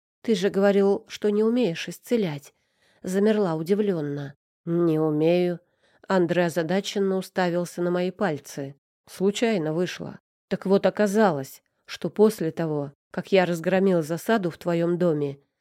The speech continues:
твои враги собрали вещи и поспешно уехали из столицы в родовое поместье. Думаю, мы не скоро о них услышим.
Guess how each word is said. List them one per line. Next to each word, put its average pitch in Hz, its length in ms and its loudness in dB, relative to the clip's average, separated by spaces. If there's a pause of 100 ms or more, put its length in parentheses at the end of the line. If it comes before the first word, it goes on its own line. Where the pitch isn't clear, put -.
(280)
твои 185 300 6
враги 180 420 2
собрали 170 500 0
вещи 175 640 -2 (360)
и 190 100 -2
поспешно 202 640 0
уехали 202 440 2
из 196 120 0
столицы 196 580 -4
в 151 60 -8
родовое 180 440 2
поместье. 151 760 -4 (280)
Думаю, 220 720 4
мы 208 140 2
не 196 100 4
скоро 190 380 4
о 151 80 -2
них 156 240 -6
услышим. 160 640 -2